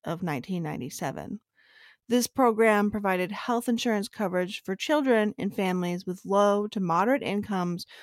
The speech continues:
who did not qualify for Medicaid, but who, who still lacked access to private health insurance. chip represented a significant expansion of healthcare coverage for children.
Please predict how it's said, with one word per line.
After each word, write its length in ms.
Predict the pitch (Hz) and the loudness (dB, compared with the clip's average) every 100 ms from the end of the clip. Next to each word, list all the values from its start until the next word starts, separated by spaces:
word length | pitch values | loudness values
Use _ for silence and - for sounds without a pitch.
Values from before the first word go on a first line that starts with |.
| - _ | -20 _
who 100 | 247 | 2
did 120 | 226 | 4
not 280 | 240 254 - | 4 4 2
qualify 840 | - 240 269 269 240 180 170 160 | 2 6 6 6 4 2 2 0
for 140 | - 185 | -2 -2
Medicaid, 640 | 214 277 285 294 277 269 262 - - | 2 2 2 0 0 0 -4 -12 -8
but 140 | - 196 | -2 -2
who, 160 | - | -2
who 220 | - 226 214 | -2 0 0
still 340 | - 269 262 | 2 4 6
lacked 300 | 226 214 - | 6 4 2
access 480 | 147 185 - 196 185 | 0 0 -2 -4 -2
to 60 | - | -4
private 380 | - 202 175 - | -6 -2 0 0
health 320 | 175 175 - | -4 -8 -8
insurance. 720 | - - - 50 50 - - - _ _ _ _ - | -10 -8 -8 -8 -12 -18 -20 -20 _ _ _ _ -4
chip 220 | - 339 - - | 2 2 2 0
represented 500 | 226 233 233 233 202 | 0 2 2 2 2
a 80 | 208 | 0
significant 640 | 214 196 214 262 285 262 | -2 0 0 0 0 0
expansion 540 | 226 - 196 180 185 185 | 0 -2 -4 -4 -2 -4
of 100 | 185 | -6
healthcare 500 | - 202 - 214 208 | -6 -6 -4 -6 -4
coverage 540 | 190 175 160 170 - | -4 -2 -4 -4 -8
for 120 | - 190 | -8 -8
children. 560 | - 233 190 - - | -2 -2 -2 -6 -10